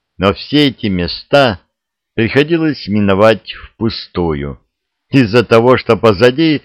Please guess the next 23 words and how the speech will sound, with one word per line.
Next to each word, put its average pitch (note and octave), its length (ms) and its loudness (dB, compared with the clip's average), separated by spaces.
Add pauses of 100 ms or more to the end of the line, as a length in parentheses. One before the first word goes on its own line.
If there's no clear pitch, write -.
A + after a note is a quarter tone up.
(260)
шлепала D3+ 500 2
по C3+ 160 2
грязи B2 380 2
крошечная G#2+ 920 -2
Ай, D2 400 -4 (540)
не G#2 160 0
сводившая G2+ 800 0
с - 40 -10
Шаарана G#2 680 2
преданного F2 760 -2
взгляда. C#2+ 760 -8 (1300)
Когда C3 340 6
впереди A#2+ 460 0
замаячили A2+ 720 2
дымы G#2+ 460 -2 (300)
огненного F#2+ 680 0
болота, F#2 640 -2 (360)
отделяющего G#2 840 2
землю F#2+ 440 0
Вана F#2 400 2
от D#2 140 -6
древних E2+ 520 -4
земель, A2 480 -2